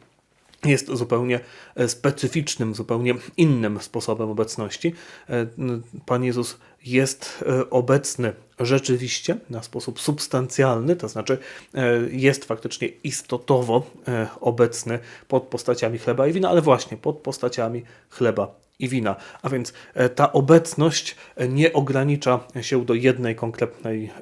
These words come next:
e, przestrzeni, tylko tutaj, e, e, jest ona, można powiedzieć, nieograniczona przez przestrzeń i przez czas. To znaczy, e, Pan nasz Jezus Chrystus nie może być tylko w jednym konkretnym miejscu, to znaczy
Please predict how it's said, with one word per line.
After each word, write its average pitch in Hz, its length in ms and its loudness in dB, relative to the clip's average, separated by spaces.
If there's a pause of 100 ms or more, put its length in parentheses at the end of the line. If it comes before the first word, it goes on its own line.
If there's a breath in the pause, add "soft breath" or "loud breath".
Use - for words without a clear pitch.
e, 113 200 -4
przestrzeni, 127 680 -4
tylko 123 280 -6
tutaj, 151 460 0 (400 loud breath)
e, - 40 -2
e, 131 280 2 (320)
jest 143 440 2
ona, 135 300 2 (140)
można 120 220 -4
powiedzieć, 117 400 -6
nieograniczona 131 920 0
przez - 360 -4
przestrzeń - 580 -2
i 117 60 -4
przez - 280 -10
czas. 120 280 4
To 110 100 -12
znaczy, 113 300 -4 (380 loud breath)
e, 123 80 -4
Pan 120 240 -2
nasz 117 200 -4
Jezus 113 200 -4
Chrystus - 460 -10
nie 113 80 -6
może 107 180 -6
być 107 180 -10
tylko - 220 -6
w 110 60 -4
jednym 113 460 0 (280 loud breath)
konkretnym 110 720 -2 (340 soft breath)
miejscu, 131 560 0
to 120 100 0
znaczy 110 260 -2